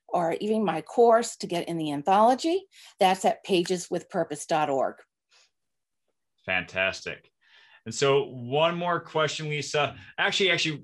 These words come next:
Speaker 2: two more questions. First of all, if someone were to take away one piece of insight,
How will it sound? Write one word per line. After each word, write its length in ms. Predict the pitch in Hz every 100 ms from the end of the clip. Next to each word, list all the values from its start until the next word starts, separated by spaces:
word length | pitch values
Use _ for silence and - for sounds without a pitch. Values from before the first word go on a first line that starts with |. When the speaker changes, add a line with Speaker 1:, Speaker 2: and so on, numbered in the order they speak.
| -
Speaker 2:
two 120 | 185
more 160 | 170 151
questions. 440 | 143 156 147 131
First 300 | - 190 185
of 100 | 143
all, 260 | 131 127 - _ _
if 120 | 165
someone 520 | 165 214 220 220 220 190
were 240 | 190 185
to 140 | 180
take 320 | 151 175 180 170
away 220 | 160 156
one 600 | 143 131 131 156 170 175
piece 440 | - 160 165 160
of 180 | 151 123 -
insight, 680 | 143 147 135 - 131 123 -